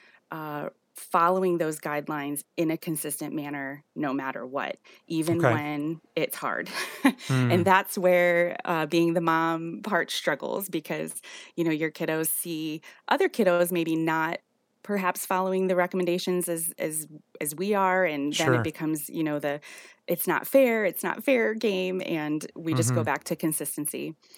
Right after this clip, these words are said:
Speaker 1: So I've just kind of continued doing that in these times as I have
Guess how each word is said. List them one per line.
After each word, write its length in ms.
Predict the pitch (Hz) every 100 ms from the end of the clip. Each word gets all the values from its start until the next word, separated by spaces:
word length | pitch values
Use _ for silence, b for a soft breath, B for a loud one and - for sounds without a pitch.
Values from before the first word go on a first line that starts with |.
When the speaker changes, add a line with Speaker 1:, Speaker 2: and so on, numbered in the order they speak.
| b
Speaker 1:
So 380 | - - 165 156 - _ _ _ _ -
I've 180 | 156 156
just 220 | 170 -
kind 160 | 185 165
of 360 | 151 151 - -
continued 440 | - 160 170 165 156
doing 260 | 165 165
that 180 | 156 143
in 160 | - 147
these 220 | 165 254
times 300 | - 139 175
as 120 | 151
I 100 | 156
have 380 | 156 151 147 -